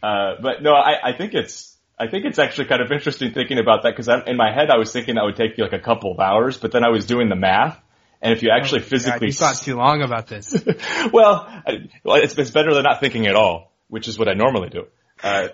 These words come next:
Speaker 1: <laughs> so I, I, I think it would take you roughly, I don't know, like, ten to twelve hours to do this type of thing, and I think you would probably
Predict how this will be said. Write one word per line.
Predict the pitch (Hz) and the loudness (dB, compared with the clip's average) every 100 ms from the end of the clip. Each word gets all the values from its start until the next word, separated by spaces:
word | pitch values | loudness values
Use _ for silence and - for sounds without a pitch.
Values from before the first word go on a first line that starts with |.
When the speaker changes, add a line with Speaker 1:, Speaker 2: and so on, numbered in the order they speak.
| _ | _
Speaker 1:
<laughs> | 156 - - - - 151 - - - - _ 233 233 160 | -16 -14 -14 -14 -14 -14 -14 -16 -16 -20 _ -20 -16 -10
so | - | -2
I, | 147 151 151 143 | 0 2 2 2
I, | |
I | 139 | 0
think | 131 214 | -2 -4
it | 311 | -2
would | 180 139 | -2 2
take | 151 - | 0 0
you | 156 127 107 - - - | -2 -2 -4 -12 -20 -4
roughly, | 120 135 120 110 98 101 | 0 0 -2 -4 -2 0
I | 110 | 2
don't | 113 | 2
know, | 107 | 2
like, | 98 90 - | 0 -2 -6
ten | - 120 127 139 | -2 0 0 -4
to | 127 104 | -8 -10
twelve | - 120 120 | -2 0 2
hours | 95 101 127 160 | 2 0 0 -2
to | - | -6
do | 170 180 | -6 -4
this | 196 190 | -4 -2
type | 185 | -2
of | 185 | 0
thing, | 196 190 | 0 4
and | 117 | 4
I | 113 | 2
think | 143 151 | -2 -2
you | 127 | -2
would | 95 | 0
probably | 120 113 127 120 | 4 4 2 -2